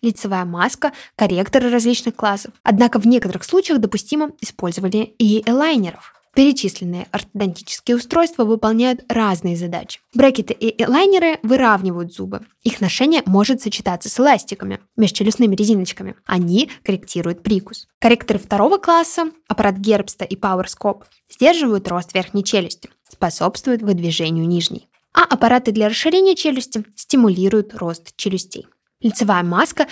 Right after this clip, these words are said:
помогает корректировать профиль, как бы вытягивая верхнюю челюсть вперёд. В некоторых случаях к моменту консультации с ортодонтом подросток уже находится в пике роста. В этом случае в первую очередь необходимо скорректировать скелетные нарушения, увеличить и расширить челюсть или,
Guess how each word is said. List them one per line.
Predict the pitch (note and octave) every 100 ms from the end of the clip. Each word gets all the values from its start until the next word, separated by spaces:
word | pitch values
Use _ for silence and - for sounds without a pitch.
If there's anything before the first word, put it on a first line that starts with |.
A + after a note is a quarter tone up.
| -
помогает | G#3+ A3 A3 C4 -
корректировать | A3+ A3 - G#3+ G3 -
профиль, | - F#3+ A#3 B3+
как | A3+ G3
бы | G3
вытягивая | G3+ C4 C4+ A3 F3+ F3 E3
верхнюю | E3+ F3 E3+ -
челюсть | F#3+ C#4+ C4+ -
вперёд. | - A#3+ F#3 E3+ _ _
В | B3
некоторых | D#4 B3 A#3
случаях | - G#4 G4 D4+
к | -
моменту | A#3 C#4 A#3+
консультации | G#3+ G#3+ - B3 B3+ G3 - F#3+
с | -
ортодонтом | G3+ A#3+ D4 G4+ D#4 B3
подросток | G#3+ G3+ C#4+ D#4 C4+ -
уже | C#4 C4
находится | G3 F#3 A#3 C4 C4+ G#3
в | -
пике | F#3+ G3+
роста. | A3+ G3+ F3 - - _ _
В | G#3
этом | F#3+
случае | E3 A#3 C4+ C4+
в | C4+
первую | A3 F3 F#3
очередь | A3 - D#4 C4+
необходимо | A3 - G3+ B3 C4
скорректировать | - C4+ B3 - - C4 F#3 F3+
скелетные | - G3 F3 F3+
нарушения, | F#3 G3+ C4 - F#3+ F3+ - _
увеличить | C#4 A#3+ F#3+ G#3 - -
и |
расширить | F#3 E3 - G3+ G3+
челюсть | - F#3 F3 -
или, | D#4+ D#4+